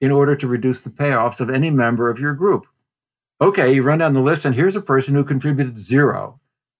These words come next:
They're the ultimate free rider. So you take money out of your pocket, uh, or out of your,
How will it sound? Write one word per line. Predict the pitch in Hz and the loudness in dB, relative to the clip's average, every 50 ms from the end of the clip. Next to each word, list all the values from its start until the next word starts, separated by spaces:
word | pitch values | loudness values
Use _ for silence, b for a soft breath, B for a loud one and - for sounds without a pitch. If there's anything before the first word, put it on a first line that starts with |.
| _ - | _ 0
They're | 120 139 156 | 2 2 2
the | 156 147 | 4 2
ultimate | 127 139 156 147 143 135 123 110 | 2 2 0 0 -2 -4 -4 -4
free | - - 135 123 | -4 -4 -4 -4
rider. | 113 107 101 104 104 107 120 139 143 - _ _ _ _ _ | -4 -4 -8 -8 -8 -8 -8 -10 -12 -14 _ _ _ _ _
So | - - 151 | -4 0 2
you | 160 165 170 | 2 2 2
take | 156 - 196 202 202 - | 0 -2 -4 -4 -4 -4
money | 202 196 202 208 | -2 -2 -2 -2
out | 196 185 180 | -4 -4 -4
of | 196 175 | -4 -2
your | 180 185 - | -2 -4 -4
pocket, | - - - - - - 190 220 - _ _ _ _ _ _ _ _ _ - | -4 -6 -6 -6 -8 -12 -14 -14 -16 _ _ _ _ _ _ _ _ _ 0
uh, | 113 113 107 107 117 - | 2 2 2 2 0 -2
or | - 117 110 107 101 | -2 -2 0 0 0
out | - 113 113 | 0 -2 -2
of | 107 101 | -4 -4
your, | 110 101 98 98 107 110 - | -6 -6 -6 -6 -8 -10 -14